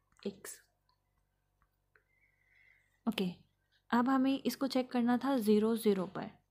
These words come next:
तो ये हम ज़ीरो ज़ीरो पर जब चेक करेंगे, ये वैल्यू ज़ीरो हो जाएगी, यहाँ पर ये वैल्यू ज़ीरो हो जाएगी, यहाँ पर ये ज़ीरो हो जाएगा, यहाँ पर ये ज़ीरो हो जाएगा।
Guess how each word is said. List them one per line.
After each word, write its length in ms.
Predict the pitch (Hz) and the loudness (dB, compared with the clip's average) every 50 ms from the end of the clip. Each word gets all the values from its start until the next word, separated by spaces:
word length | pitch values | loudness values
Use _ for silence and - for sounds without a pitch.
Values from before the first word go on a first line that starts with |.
| _ _ | _ _
तो 300 | - 208 202 196 196 - - _ - | -6 -4 -4 -4 -6 -8 -12 _ -8
ये 400 | 202 190 208 214 214 226 240 262 | -6 -2 0 2 2 2 2 0
हम 300 | 247 240 226 214 214 214 | -2 -4 -2 0 2 2
ज़ीरो 240 | 208 214 208 220 220 | 4 4 2 2 0
ज़ीरो 200 | 208 220 226 226 | 0 -2 -2 -2
पर 100 | 226 226 | -2 -2
जब 120 | 240 233 | -2 -2
चेक 240 | 220 233 226 226 - | -2 -4 -4 -2 -2
करेंगे, 260 | 233 220 226 233 240 | -2 0 2 2 2
ये 200 | 233 214 208 208 | 4 4 4 4
वैल्यू 260 | 208 202 202 214 214 | 4 4 2 2 2
ज़ीरो 260 | 196 202 196 185 202 | 2 0 0 2 2
हो 100 | 220 226 | 2 2
जाएगी, 300 | 220 226 226 226 214 220 | 2 2 0 2 2 2
यहाँ 160 | 214 208 185 185 | 2 2 0 0
पर 140 | - 196 | -2 -2
ये 140 | 190 190 208 | -2 0 0
वैल्यू 320 | 208 220 233 226 233 240 233 | 0 2 2 2 2 0 0
ज़ीरो 240 | 226 240 233 233 | 0 0 0 0
हो 80 | 233 233 | 0 0
जाएगी, 280 | 226 233 226 220 220 220 | 0 2 2 2 2 2
यहाँ 160 | 208 190 180 | 2 0 0
पर 160 | - - 185 | -2 -4 -2
ये 160 | 180 196 220 | 0 0 2
ज़ीरो 220 | 214 214 226 220 233 | 2 2 0 0 0
हो 60 | 233 | -2
जाएगा, 220 | 214 226 226 233 | -2 0 0 0
यहाँ 180 | 226 214 190 185 | 0 0 -2 -4
पर 160 | - 196 185 | -6 -6 -6
ये 160 | 180 185 202 | -4 -4 -2
ज़ीरो 220 | 190 214 220 220 220 | -2 -2 -2 -2 -2
हो 60 | 220 | -2
जाएगा। 300 | 214 226 220 220 254 | -2 -4 -4 -2 -4